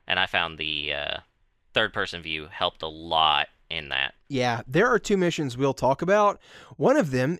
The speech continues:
Speaker 2: is the Death Star trench run from Star Wars Episode four, and one of them is the Death Star two <laughs> from Return of the Jedi. So, but we'll, we'll get there, and you can imagine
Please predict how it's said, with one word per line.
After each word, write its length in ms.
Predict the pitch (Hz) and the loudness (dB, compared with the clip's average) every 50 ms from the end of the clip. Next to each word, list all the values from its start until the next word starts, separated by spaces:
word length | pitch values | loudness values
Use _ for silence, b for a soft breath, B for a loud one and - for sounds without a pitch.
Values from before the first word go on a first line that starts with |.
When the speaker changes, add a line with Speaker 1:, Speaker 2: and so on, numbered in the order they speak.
| _ - | _ -6
Speaker 2:
is 340 | 131 123 120 127 135 139 127 | -4 -2 0 0 -2 -2 -4
the 180 | 131 127 120 | -4 -4 -2
Death 240 | 113 123 123 123 - | -2 0 0 0 -2
Star 240 | - - 156 165 170 | -2 0 0 0 0
trench 400 | 165 - - 147 127 131 131 - - | -2 -2 -4 -2 -2 -4 -4 -6 -6
run 300 | 123 113 113 120 139 156 | -4 -4 -4 -4 -6 -6
from 280 | - - 135 120 117 117 | -6 -4 -4 -4 -4 -4
Star 400 | - - - - 131 127 131 135 | -6 -6 -4 -2 0 2 2 2
Wars 420 | 135 139 147 151 160 165 160 - - | 2 2 2 2 2 0 -2 -4 -6
Episode 400 | 120 110 127 131 - - 170 180 | -8 -8 -8 -4 -2 -2 -2 -2
four, 400 | - - 135 131 131 135 147 151 - B B B B B B B | -2 -2 0 2 2 2 2 0 -4 B B B B B B B
and 480 | - 143 143 143 139 139 143 143 139 135 | 0 4 4 6 6 6 4 2 0 0
one 200 | 139 180 269 320 | 2 4 4 4
of 180 | 294 190 139 | 2 2 2
them 340 | 139 139 131 131 147 160 170 - - | 2 2 4 2 2 0 -2 -6 -6
is 460 | 139 131 131 135 139 156 165 156 135 123 | -4 -2 0 2 2 0 0 -2 -6 -6
the 520 | 127 131 131 143 151 160 160 160 160 160 151 127 117 123 | -4 -4 -2 -2 -4 -4 -4 -4 -6 -6 -8 -10 -10 -4
Death 260 | - 135 131 139 - | -2 0 0 0 -2
Star 380 | - - - 156 147 151 170 165 | -4 -2 2 2 4 4 2 0
two 640 | _ - - - 302 302 233 151 123 - 123 127 | _ 2 6 6 8 8 8 6 4 2 -4 -8
<laughs> 20 | |
from 920 | - - - - - - - 170 160 147 147 143 143 143 143 143 143 139 - B B B 180 160 | -10 -12 -12 -10 -4 0 2 2 2 2 0 0 0 -2 -2 -4 -6 -8 -10 B B B -10 -6
Return 320 | B 156 160 156 180 185 190 | B -2 0 2 2 2 2
of 60 | 190 | 2
the 60 | 196 | 2
Jedi. 460 | 196 226 226 190 139 117 104 110 127 - _ | 4 6 6 6 6 4 0 -6 -8 -10 _
So, 480 | - - - 127 120 117 117 117 - - | -16 -10 -6 -4 -4 -4 -4 -6 -6 -4
but 120 | 165 190 | -2 -2
we'll, 180 | 233 311 330 269 - | 0 0 -2 -2 -4
we'll 180 | 247 240 262 | -8 -6 -6
get 240 | 269 247 254 - - - | -4 -4 -4 -4 0 2
there, 260 | 156 147 147 151 147 - | 4 4 4 4 2 0
and 260 | 151 165 165 160 151 - | 0 0 0 0 -2 -4
you 160 | 147 170 196 | -6 -6 -2
can 180 | 190 202 190 190 | 0 2 2 2
imagine 640 | 180 170 175 180 190 180 156 156 147 143 143 139 | 2 2 2 2 2 2 0 0 0 0 -2 -4